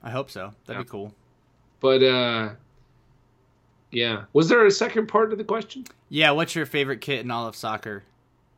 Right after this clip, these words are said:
Speaker 2: Oh.
Speaker 1: Currently. M-, currently, mine is the, uh,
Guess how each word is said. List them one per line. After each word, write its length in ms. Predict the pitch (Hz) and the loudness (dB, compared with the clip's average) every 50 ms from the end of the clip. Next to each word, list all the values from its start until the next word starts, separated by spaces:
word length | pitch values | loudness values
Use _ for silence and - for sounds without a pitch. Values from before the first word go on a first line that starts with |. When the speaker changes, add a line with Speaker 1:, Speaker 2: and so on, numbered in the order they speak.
| _ _ _ _ - | _ _ _ _ -14
Speaker 2:
Oh. 320 | - 101 107 107 107 104 | -10 -6 -4 -2 0 0
Speaker 1:
Currently. 540 | 101 - 143 131 117 107 107 107 104 104 101 _ _ _ _ _ _ _ _ _ _ _ _ - | 0 0 0 -2 -2 -4 -8 -10 -12 -12 -14 _ _ _ _ _ _ _ _ _ _ _ _ -18
M-, 100 | 131 - | -16 -14
currently, 560 | - - 175 196 202 196 160 160 160 151 143 | -10 -6 -4 -4 -2 -2 -2 -2 -2 -2 -2
mine 380 | 131 127 127 131 131 135 135 131 | -2 0 0 0 0 0 -2 -4
is 280 | 117 123 123 120 - - | -4 -4 -6 -6 -8 -8
the, 540 | - 127 123 120 117 117 113 110 110 110 - _ _ _ _ _ _ _ _ _ _ _ _ _ _ _ - | -8 -6 -6 -4 -6 -6 -8 -8 -10 -12 -16 _ _ _ _ _ _ _ _ _ _ _ _ _ _ _ -10
uh, 760 | 110 113 113 113 110 107 107 104 104 104 101 101 101 95 | -8 -6 -6 -6 -6 -6 -6 -6 -8 -8 -8 -8 -10 -12